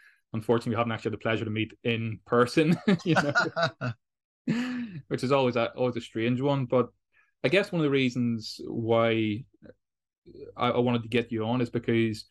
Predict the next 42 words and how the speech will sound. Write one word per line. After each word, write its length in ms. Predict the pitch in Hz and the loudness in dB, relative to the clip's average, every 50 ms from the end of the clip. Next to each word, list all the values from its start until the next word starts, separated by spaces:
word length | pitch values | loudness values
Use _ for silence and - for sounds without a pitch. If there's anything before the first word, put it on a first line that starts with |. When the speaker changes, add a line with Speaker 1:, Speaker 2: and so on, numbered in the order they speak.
| _ _ _ _ _ _ _ _ _ _ _ _ _ | _ _ _ _ _ _ _ _ _ _ _ _ _
Speaker 1:
you 140 | - 123 120 | -2 -2 0
have 300 | - 135 135 139 135 123 | 2 2 0 2 2 2
this 440 | 123 120 117 107 107 - - - - - | 4 4 4 2 0 -4 -14 -12 -10 -8
really 300 | 123 120 113 120 113 113 | -6 -2 0 2 2 2
unique 360 | 110 107 110 110 113 117 117 | 0 -2 -2 -2 -2 -2 -2
ability, 300 | 120 110 113 117 123 117 | 0 2 2 2 2 2
or 40 | 110 | 2
I 120 | 117 131 127 | 0 0 0
think 140 | 147 127 | -2 -4
it's 120 | 120 117 - | -4 -4 -2
really 140 | 123 117 113 | -2 -2 -2
unique 320 | 117 117 113 117 113 - | -2 -4 -4 -4 -6 -6
ability, 460 | 117 - 120 117 117 117 113 113 110 - _ - | -4 -2 0 0 0 0 -2 -4 -6 -10 _ -4
like 160 | 120 113 107 | -4 -4 -2
we 60 | 113 | -2
were 60 | 113 104 | -2 -2
just 180 | 113 113 - _ _ _ _ - | -4 -6 -8 _ _ _ _ -10
chatting 320 | - - 110 104 - 117 | -4 0 0 0 0 -2
offline 380 | 110 107 - 113 107 110 117 120 | -4 -4 -2 0 0 0 2 2
there, 140 | 123 120 117 | 2 4 4
that 140 | 113 107 - _ _ _ _ _ _ _ _ _ _ _ _ _ _ _ | 2 0 -2 _ _ _ _ _ _ _ _ _ _ _ _ _ _ _
you 120 | - 123 113 | 0 0 2
have 240 | 127 131 127 120 | 2 2 0 2
this 280 | 123 120 113 - - - | 2 0 0 0 -2 -6
knowledge 520 | 117 113 110 107 113 113 117 117 110 - | -4 -2 0 2 2 4 4 4 2 0
that's 500 | - 113 107 - - - - - - - _ _ _ _ _ - 127 117 | -2 -2 -4 -4 -8 -14 -14 -14 -16 -20 _ _ _ _ _ -8 -2 2
really 300 | 120 120 123 123 120 110 | 2 4 4 4 2 0
vast 500 | 107 104 104 110 110 120 120 - - 120 | 0 2 4 4 2 2 -2 -4 -6 -6
and 120 | 110 104 | -4 -2
deep, 220 | - 110 110 110 | -2 -4 -4 -4
complex 440 | - - 110 107 - - 110 - - | -4 -4 -2 -2 -2 -2 -4 -2 -2
issues 360 | 110 104 - - 120 107 107 | -4 -2 -2 0 -2 -2 -2
with 120 | - 107 104 | -2 -6 -4
regards 320 | 104 - 110 107 104 - | -2 0 0 0 0 -2
to 60 | - | -4
behavior 360 | 101 98 - 110 113 123 135 135 | -10 -6 -2 0 0 0 0 0
change, 420 | - 165 143 123 117 107 - - | 0 0 2 2 0 -2 -2 -2
but 200 | - 110 107 - - _ _ _ _ _ _ _ _ _ _ _ _ _ _ - | 0 0 0 -2 -6 _ _ _ _ _ _ _ _ _ _ _ _ _ _ -2
you 140 | 131 123 | 0 2
wouldn't 220 | 117 123 123 127 - | 4 4 2 0 0
think 220 | - 120 127 127 | 0 -2 0 2
that 180 | 147 135 127 | 2 2 2